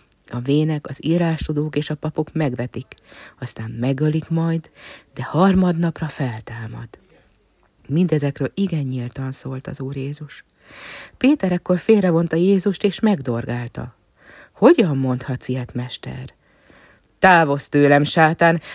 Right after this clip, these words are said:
mert nem Isten dolgaira gondolsz, hanem emberi dolgokra", felelte Jézus. Aztán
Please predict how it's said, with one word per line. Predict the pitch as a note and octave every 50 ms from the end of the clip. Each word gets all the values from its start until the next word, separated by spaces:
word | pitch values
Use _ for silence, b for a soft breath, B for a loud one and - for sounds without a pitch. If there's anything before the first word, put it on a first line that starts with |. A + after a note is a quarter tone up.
| B B
mert | - E3 F3 -
nem | - G#3+ A#3+ A3 - -
Isten | D3+ D3+ - - - C#3+ C#3 C#3
dolgaira | C#3 D3 C#3+ C#3 C3 D3 C#3+ D3 C#3+ C#3+
gondolsz, | C3+ C#3+ D3 D3 D3 D#3+ D#3+ E3 E3 D#3+ -
hanem | - E3 E3+ E3 E3 - -
emberi | - G3 F#3 E3+ D#3 C3+ C#3 C3 C3
dolgokra", | - C3 B2 B2 B2 A#2 B2 A#2+ - - A#2+ B2 A#2 _ _ _ _ _ _ _ _ _
felelte | - - A#2 B2 B2 B2 - - C#3
Jézus. | C3 A#2+ A#2+ B2 - - - - - - _ B B B B B B B B B B -
Aztán | B2 - - A#2 A#2+ B2+